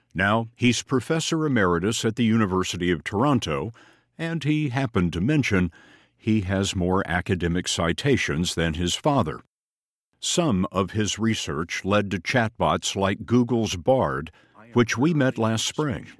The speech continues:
Confounding. Absolutely confounding. We asked Bard to write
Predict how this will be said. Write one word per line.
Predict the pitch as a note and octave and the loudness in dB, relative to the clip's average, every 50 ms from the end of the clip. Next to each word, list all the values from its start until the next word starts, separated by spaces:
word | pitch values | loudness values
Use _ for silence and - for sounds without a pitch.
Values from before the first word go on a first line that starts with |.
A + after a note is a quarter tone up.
| - - - - - _ _ - | -20 -20 -20 -20 -20 _ _ -4
Confounding. | - D3+ C3+ A#2 - - F3 F3+ D3+ G#2+ E2+ D2 C2 - - _ _ _ _ _ _ _ - | 0 0 0 2 0 0 2 2 2 2 0 -2 -6 -10 -14 _ _ _ _ _ _ _ -2
Absolutely | B2+ C#3 C3+ C3 - - B2 A#2 A2+ - G#2+ G2 | -2 -2 0 0 0 2 2 2 2 2 0 -2
confounding. | - G#2 F#2 E2+ - G#2+ F2+ F2 D#2+ D#2 D2 - _ _ _ - | -2 -4 -4 -4 -2 -2 -4 -4 -4 -8 -10 -14 _ _ _ -2
We | B2 E3+ E3+ | 0 2 2
asked | C#3 C#3+ D3 C#3 - - G2 | 2 2 0 -2 -4 -6 -4
Bard | F2 F2+ D#2+ D#2 E2+ G2 G#2 - | 0 0 2 2 2 0 0 -2
to | F#2+ G#2 F2+ | -4 -4 0
write | E2+ G2 G#2+ B2 B2+ | 2 2 2 2 0